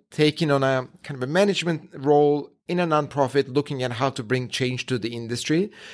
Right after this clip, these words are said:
So it was another angle into the areas that I always worked in,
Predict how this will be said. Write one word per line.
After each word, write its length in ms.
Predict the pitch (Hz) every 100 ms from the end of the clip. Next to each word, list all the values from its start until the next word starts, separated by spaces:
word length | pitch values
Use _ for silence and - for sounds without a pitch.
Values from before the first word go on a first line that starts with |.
| -
So 160 | - 151
it 140 | 139
was 160 | 147 131
another 500 | 139 139 151 160 151
angle 420 | 143 139 127 135
into 520 | 131 139 127 - 127
the 160 | 120 127
areas 300 | 127 120 107
that 120 | 117
I 140 | 110
always 400 | 113 117 117 113
worked 300 | 107 117 -
in, 240 | 190 220